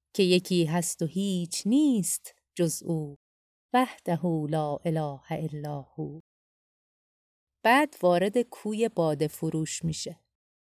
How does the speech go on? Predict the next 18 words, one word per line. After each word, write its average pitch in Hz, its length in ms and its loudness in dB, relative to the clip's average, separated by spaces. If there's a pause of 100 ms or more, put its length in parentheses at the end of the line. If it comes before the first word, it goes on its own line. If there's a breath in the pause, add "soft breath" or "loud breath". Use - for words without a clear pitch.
(140)
که 185 260 6
به 175 100 2
تعبیری 190 680 2
منظورش 185 720 2
خانقاه 175 720 -2
صوفیانه. 156 800 -8 (1500)
اونجا 262 420 8
هم 220 280 2
افرادی 196 600 2
رو 185 120 2
می‌بینه 170 420 2
که 180 240 2
فارغ 226 440 2
از 269 240 0
تفاوت‌ها 180 840 0
کنار 180 380 0
هم 185 260 0
شادن 196 580 0